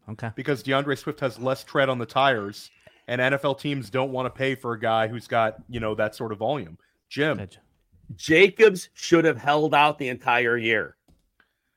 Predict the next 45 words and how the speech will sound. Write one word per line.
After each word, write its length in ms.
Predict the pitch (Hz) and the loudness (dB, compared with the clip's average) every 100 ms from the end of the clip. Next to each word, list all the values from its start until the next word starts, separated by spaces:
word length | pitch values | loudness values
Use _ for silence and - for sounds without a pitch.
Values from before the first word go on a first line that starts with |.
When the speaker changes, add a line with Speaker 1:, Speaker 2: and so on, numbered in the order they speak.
| - | 2
Speaker 3:
I, 100 | 147 - 113 | 4 4 2
because 320 | 151 170 - | 6 6 6
he 180 | 170 202 | 2 2
was 120 | 202 | 2
coming 180 | 196 190 | 2 2
off 100 | 160 | 0
a 60 | |
career 640 | - 143 123 143 156 170 160 | -4 -2 0 6 8 8 8
year. 380 | 156 143 104 _ _ _ _ _ _ _ | 6 4 2 _ _ _ _ _ _ _
What 320 | 120 143 165 | 0 4 4
he's 180 | 190 190 | 4 -2
producing 600 | - 165 160 185 175 143 | 4 6 6 4 2 2
this 280 | 123 175 - | 0 0 2
year 260 | 202 208 214 | 6 6 6
is 220 | 151 120 | 2 2
not 220 | 160 170 | 4 4
even 240 | 160 143 | 4 0
close 640 | - - 151 156 180 190 - | -6 -6 0 4 6 4 2
to 80 | 156 | -2
four 240 | 156 151 | 2 4
yards 260 | 143 151 - | 4 2 -2
per 120 | 139 | 0
carry. 400 | 143 139 107 - _ _ _ | 4 4 2 -4 _ _ _
He 280 | 170 196 190 | -4 -2 0
lost 600 | 156 156 165 156 - - | 2 4 4 2 -2 -4
a 140 | 120 - - | -6 -6 -2
ton 340 | 180 185 185 170 | 2 6 6 2
of 260 | - 151 127 | 0 -2 2
money 400 | 156 156 123 98 | 4 4 2 0
by 160 | 120 | -2
coming 320 | 120 143 123 117 | 0 -2 -2 0
back. 300 | 123 85 _ _ - | 0 0 _ _ -6
If 100 | 123 | -4
he 100 | 156 | 0
would 120 | 214 | 0
have 80 | 190 | 2
held 160 | 185 180 | 4 4
out, 220 | 190 - | 2 0
he 160 | - 185 | -10 0
could 140 | 214 | 2
have 80 | 175 | 4
gotten 200 | 185 139 | 2 -2
a 40 | 123 | -8
decent 520 | - 156 160 156 131 | -6 -6 -6 -6 -4
contract. 440 | 143 147 185 175 | -4 0 0 0